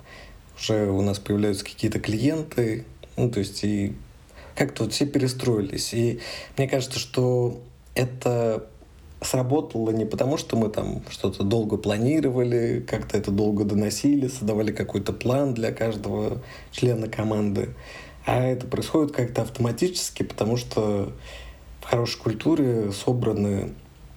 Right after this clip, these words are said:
люди с одинаковыми ценностями, целями, они мыслят одинаково, они хотят, э, чего-то амбициозного.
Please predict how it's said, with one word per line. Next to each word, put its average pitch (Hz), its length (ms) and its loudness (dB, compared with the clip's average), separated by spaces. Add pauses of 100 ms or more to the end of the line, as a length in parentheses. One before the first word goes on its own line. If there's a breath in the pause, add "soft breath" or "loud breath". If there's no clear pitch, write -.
(420)
люди 127 420 4
с - 420 -4
одинаковыми 104 720 2
ценностями, 127 640 0
целями, 117 640 0
они 101 520 -2 (340 loud breath)
мыслят 135 400 2
одинаково, 117 1000 0
они - 420 -4 (600 loud breath)
хотят, - 580 -2
э, 104 340 0 (100)
чего-то 98 520 -2 (140)
амбициозного. 117 1040 0